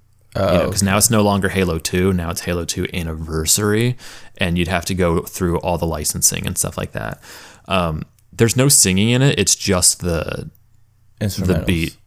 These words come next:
Speaker 2: the instrumentals, yeah.
Speaker 1: Mm-hmm.
Speaker 2: Um, but, like, you recognize it immediately as Breaking Benjamin.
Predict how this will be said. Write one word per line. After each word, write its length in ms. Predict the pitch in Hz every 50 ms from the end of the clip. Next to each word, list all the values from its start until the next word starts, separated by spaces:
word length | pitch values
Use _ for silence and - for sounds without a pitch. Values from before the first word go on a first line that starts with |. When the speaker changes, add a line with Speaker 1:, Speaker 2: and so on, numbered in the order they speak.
| _ _ _ _
Speaker 2:
the 140 | - 87 95
instrumentals, 540 | 85 85 - - - 82 - - - - -
yeah. 220 | - - - - - - - -
Speaker 1:
Mm-hmm. 340 | 101 98 98 98 104 - 92
Speaker 2:
Um, 340 | 87 80 - - - - - - _ _ _ _ - - _ _ _ - - _ _ _
but, 120 | - 120
like, 200 | 120 110 95 -
you 220 | - 110 120 113 - - _ _ _ _ -
recognize 600 | 104 92 101 95 87 90 85 92 87 85 82 85
it 60 | 95
immediately 560 | 87 82 80 82 82 82 82 - - - 65 -
as 80 | -
Breaking 340 | - - 92 87 - - -
Benjamin. 500 | - 78 78 - - - - - 107 98